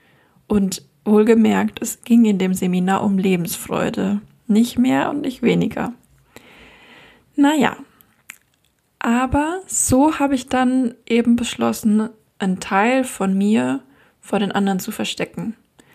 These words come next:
Nach dem Motto, besser angenommen werden, als ganz ich zu sein.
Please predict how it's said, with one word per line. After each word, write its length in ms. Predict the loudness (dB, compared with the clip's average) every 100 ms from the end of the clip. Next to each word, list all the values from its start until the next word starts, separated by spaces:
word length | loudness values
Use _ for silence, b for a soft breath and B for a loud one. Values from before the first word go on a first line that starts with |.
| b b b b
Nach 180 | 0 0
dem 160 | 2 2
Motto, 400 | 2 0 0 0
besser 320 | 0 -2 -2
angenommen 560 | 2 2 4 4 4 4
werden, 400 | 4 4 2 2
als 480 | 0 -2 -2 -4
ganz 320 | -2 -2 -2 -4
ich 220 | -8 -10
zu 160 | -8 -6
sein. 400 | -6 -6 -6